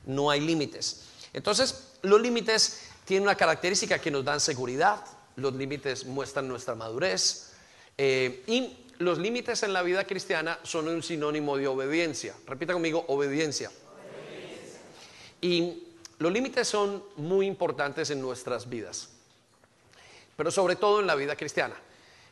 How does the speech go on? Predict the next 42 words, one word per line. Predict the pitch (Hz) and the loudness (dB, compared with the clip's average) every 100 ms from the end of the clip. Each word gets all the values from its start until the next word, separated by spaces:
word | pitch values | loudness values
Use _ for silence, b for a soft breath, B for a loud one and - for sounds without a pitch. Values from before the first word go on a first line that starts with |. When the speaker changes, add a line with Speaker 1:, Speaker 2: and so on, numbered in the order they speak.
| - | 2
Speaker 1:
La | 151 165 | 6 6
Biblia | 170 254 247 202 - | 4 0 4 4 6
habla | 190 180 160 160 165 - - - | 8 8 6 4 2 -2 -16 -6
acerca | 131 - 180 170 196 | -2 0 0 0 0
de | 180 | 2
una | 185 | 0
persona | 180 147 151 143 | -2 -2 -2 -2
sin | 151 143 | -2 -2
límites | 190 185 156 139 | -2 -4 -4 -6
como | - 143 143 | -4 -4 -2
un | 147 143 | -2 -2
necio. | 151 - 120 - - - | -4 -4 -8 -10 -20 -14
Repita | 127 131 151 | -12 -6 -2
conmigo, | 156 151 151 143 | 0 0 -2 -2
necio. | 151 160 - 117 - - - - | -2 -2 -2 -4 -8 -20 -20 -20
Speaker 2:
Necio. | - - - - - | -18 -16 -16 -16 -14
Speaker 1:
Si | - | -8
lo | 127 | -6
quiere | 135 151 | -2 -2
usted | - 160 | 2 2
anotar | 147 143 175 185 156 | 2 4 4 4 2
y | 120 107 | -6 -8
allí | 117 135 190 | -6 -4 -4
usted | 147 117 147 | -4 -4 -4
lo | 135 | 0
puede | 143 | 0
hacer. | 139 156 127 - | 0 0 -2 -4
En | 135 147 147 | -2 0 2
la | 151 147 | 2 2
palabra | 151 175 220 220 185 | 2 2 2 2 2
de | |
Dios, | 156 175 - B B B B B 120 | 2 0 -2 B B B B B -2
los | 139 | -2
límites | 139 220 208 175 175 - | 0 2 2 2 0 2
es | 170 170 - | 2 2 0
como | 180 165 160 | 0 2 2
una | 156 156 165 | 2 0 0
persona | 151 160 151 147 | -2 -2 -2 -4
que, | - 139 127 - | 0 0 0 -2
o | 131 | -2
es | 135 - - - - | -2 -6 -12 -16 -2
ca-, | 165 165 | 0 0